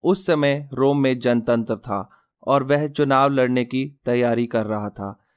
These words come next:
वह भाषण में बहुत बोलता था और अपनी वीरता और देशभक्ति दिखाने के लिए जंग के किस्से सुनाता था। इससे लोग बहुत प्रभावित हुए,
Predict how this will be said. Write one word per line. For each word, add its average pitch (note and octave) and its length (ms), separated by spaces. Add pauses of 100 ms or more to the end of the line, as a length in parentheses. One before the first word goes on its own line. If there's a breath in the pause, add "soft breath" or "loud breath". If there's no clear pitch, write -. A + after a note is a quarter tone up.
(220)
वह F3+ 160
भाषण C#3 480
में D3 180
बहुत B2+ 260
बोलता B2+ 420
था C3 320 (240)
और C3+ 140
अपनी C#3 280
वीरता B2 460
और B2 320
देशभक्ति C3 600
दिखाने A#2 460
के B2 120
लिए B2 220 (340)
जंग D3 300
के E3 160
किस्से C#3 360
सुनाता A2+ 460
था। - 340 (300)
इससे D#3 340
लोग D3 400
बहुत C#3 340
प्रभावित A2+ 580
हुए, G#2+ 200